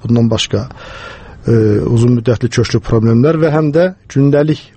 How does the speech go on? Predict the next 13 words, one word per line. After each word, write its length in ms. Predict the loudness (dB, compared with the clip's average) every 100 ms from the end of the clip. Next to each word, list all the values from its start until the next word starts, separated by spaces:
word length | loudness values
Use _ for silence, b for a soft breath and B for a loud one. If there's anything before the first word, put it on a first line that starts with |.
| -8
problemlərə 640 | -6 0 0 2 0 -2 -2
adekvat 560 | -2 0 -2 -2 -4 0
davranış 420 | -2 2 0 0 0
nümayiş 260 | -2 0
elətdirmək 500 | -4 -2 0 0 0 -4
ehtiyacı 520 | -6 -2 -2 0 -4
var. 120 | -4 -10 B B B B
Qarşıda 420 | -2 -2 -2 0 2
ağır, 260 | 2 2 0 -4
çətin, 380 | -4 -2 -4 -2
e, 500 | -2 0 0 -2 0
bir, 260 | 0 -2 -18 -20 -20 -8
e, 80 | -4